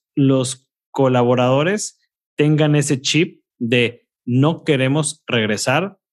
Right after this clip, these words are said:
a lo mismo. O sea, porque si no, no sirvió de nada este golpe que nos dio la pandemia. O sea, si vamos a regresar exactamente a lo que estábamos haciendo en febrero del dos mil veinte, pues no aprendimos, no aprendimos nada, ¿no?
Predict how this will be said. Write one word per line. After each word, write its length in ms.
a 80
lo 140
mismo. 380
O 140
sea, 180
porque 260
si 160
no, 360
no 240
sirvió 360
de 120
nada 680
este 600
golpe 580
que 120
nos 220
dio 380
la 160
pandemia. 440
O 20
sea, 140
si 140
vamos 220
a 60
regresar 380
exactamente 640
a 20
lo 120
que 80
estábamos 420
haciendo 340
en 100
febrero 540
del 140
dos 200
mil 200
veinte, 480
pues 420
no 200
aprendimos, 880
no 100
aprendimos 580
nada, 300
¿no? 240